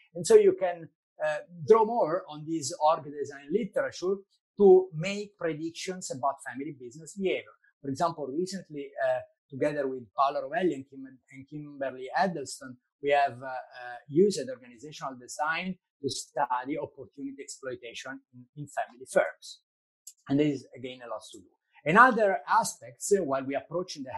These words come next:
end of this, and then I, I, I look forward to your question, is the area that I call the area of strategy initiation and implementation. Again, if you look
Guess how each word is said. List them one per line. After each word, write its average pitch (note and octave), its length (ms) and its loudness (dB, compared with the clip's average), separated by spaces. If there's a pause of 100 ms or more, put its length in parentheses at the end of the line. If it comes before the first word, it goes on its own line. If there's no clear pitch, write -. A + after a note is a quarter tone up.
(100)
end F3+ 160 -8
of A#2 60 -10 (100)
this, F3 180 -4
and A#2+ 140 -10
then C#3 120 -10
I, C3 40 -12
I, A#2+ 640 -10
I A#2 40 -10
look A#2 180 -14
forward C#3+ 340 -2
to A#2+ 60 -14
your A2+ 220 -14
question, G3 480 -2 (340)
is F3+ 240 8
the E3+ 100 0
area F3+ 520 6 (240)
that C#3 180 -10
I E3+ 140 0
call D#3+ 260 -8 (120)
the C#3+ 100 -6
area D#3 220 -2
of - 80 -6
strategy D3+ 540 -2
initiation C#3 580 -12
and B2 100 -12
implementation. A2+ 800 -12
Again, C#3 400 -4
if - 120 -12
you F#3 120 -4
look F#3+ 160 2